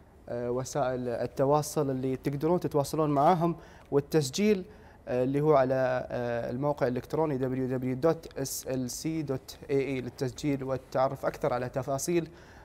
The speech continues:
جائزة هويتي. مشاهدينا، آه، شو الج-، شو الجديد اللي بتقدمونه أيضا يعني في السنوات القادمة؟ يعني شو ال-،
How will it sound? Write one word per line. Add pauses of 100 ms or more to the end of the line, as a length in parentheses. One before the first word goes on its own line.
(120)
جائزة (760)
هويتي. (640)
مشاهدينا،
آه، (800)
شو
الج-،
شو
الجديد
اللي
بتقدمونه
أيضا
يعني (220)
في
السنوات
القادمة؟
يعني
شو
ال-،